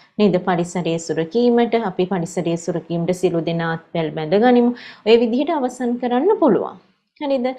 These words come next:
එහෙනම් නිකන් ඔහේ වාර්තාවක් විදිහට ලියන්න නැතුව ලස්සනට මේ කියමනක් දෙකක් එහෙම දාලා ලියන්න. හරිද? අපි තවත්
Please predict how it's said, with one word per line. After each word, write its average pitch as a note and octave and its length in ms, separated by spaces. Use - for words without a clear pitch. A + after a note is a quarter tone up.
එහෙනම් A3+ 400
නිකන් A3 360
ඔහේ G#3 360
වාර්තාවක් G#3+ 840
විදිහට G#3+ 380
ලියන්න G#3 400
නැතුව G3 340
ලස්සනට G3 520
මේ B3+ 240
කියමනක් G3+ 640
දෙකක් G3 260
එහෙම G3 260
දාලා F#3+ 520
ලියන්න. F3 340
හරිද? B3+ 340
අපි F#3+ 240
තවත් F#3+ 360